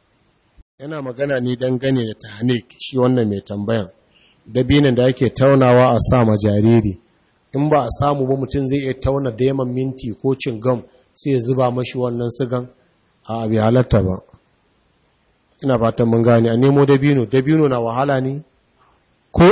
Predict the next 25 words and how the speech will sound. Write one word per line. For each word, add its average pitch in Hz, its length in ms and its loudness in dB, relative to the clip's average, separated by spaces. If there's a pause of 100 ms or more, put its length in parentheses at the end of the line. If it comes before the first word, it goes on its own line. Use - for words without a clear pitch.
(120)
ina 147 260 4
akwai 131 240 2
dabino. 127 420 2
Allah 196 320 2
kenan 120 340 -2
duk - 200 2
abin 190 280 0
da 151 80 -2
ɗan 160 220 -8
adam 175 220 -2
yake 151 280 -2
bukata 143 580 0
don 147 260 4
ya 135 100 6
rayu, 117 340 2 (400)
Allah 160 300 2
Maɗaukin 147 460 -2
Sarki 143 540 -2
ya 147 260 0
tanadar 151 640 -2
mashi 151 280 -4
mai 120 260 -6
yawa. 160 240 -2 (920)
Komi 240 460 6
akwai, 147 440 2